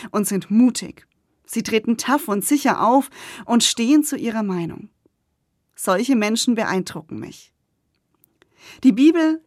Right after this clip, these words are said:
erzählt von vielen Frauen und Männern, die Rückgrat haben. Was diese Menschen verbindet? Nichts schüchtert sie ein, denn sie vertrauen ihr Leben Gott an. Und immer wieder beten sie deshalb zu ihm.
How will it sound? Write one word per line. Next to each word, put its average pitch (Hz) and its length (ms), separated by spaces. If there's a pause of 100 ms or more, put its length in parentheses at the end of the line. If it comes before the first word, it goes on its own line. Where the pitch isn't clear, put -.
erzählt 233 460
von 233 160
vielen 220 480
Frauen 226 420
und 202 160
Männern, 208 360
die 202 120
Rückgrat 170 540
haben. - 360 (880)
Was 226 200
diese 240 220
Menschen 247 360
verbindet? 233 720 (680)
Nichts 254 340
schüchtert 226 360
sie - 180
ein, 160 280
denn 185 120
sie 302 240
vertrauen 214 520
ihr 190 140
Leben 190 360
Gott 175 280
an. - 240 (460)
Und 226 240
immer 311 340
wieder 262 280
beten 226 420
sie 226 160
deshalb 196 380
zu 196 200
ihm. - 300